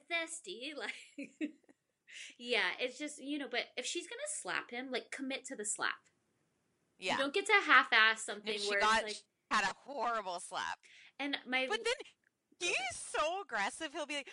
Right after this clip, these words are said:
Speaker 2: "You're ugly." You're like, "Wait, what?"
Speaker 1: <laughs> Yeah.
Speaker 2: <laughs> No, don't say that.
Speaker 1: It's
Speaker 2: Like,
Speaker 1: like,
Speaker 2: that's
Speaker 1: also,
Speaker 2: really mean.
Speaker 1: also, James, you still fucked her.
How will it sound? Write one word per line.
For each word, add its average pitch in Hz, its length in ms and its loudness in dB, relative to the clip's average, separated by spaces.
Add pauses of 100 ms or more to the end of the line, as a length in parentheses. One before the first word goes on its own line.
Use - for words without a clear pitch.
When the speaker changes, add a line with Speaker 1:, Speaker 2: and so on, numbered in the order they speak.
Speaker 2:
"You're 381 140 4 (160)
ugly." 359 580 2
You're 277 120 -12
like, 302 200 -6
"Wait, 294 260 -6
what?" 302 280 2
Speaker 1:
<laughs> - 160 4
Yeah. 403 300 8
Speaker 2:
<laughs> - 20 8
No, 679 60 8 (180)
don't 339 220 -2
say 294 80 -6
that. - 380 -4 (200)
Speaker 1:
It's - 140 0
Speaker 2:
Like, - 0 -
Speaker 1:
like, 359 100 2
Speaker 2:
that's 294 100 6
Speaker 1:
also, 440 220 4
Speaker 2:
really 427 220 4 (220)
mean. 392 140 -6 (220)
Speaker 1:
also, - 220 0 (140)
James, 311 380 -6 (300)
you 254 100 -8
still 330 240 2
fucked 339 380 -2
her. - 220 0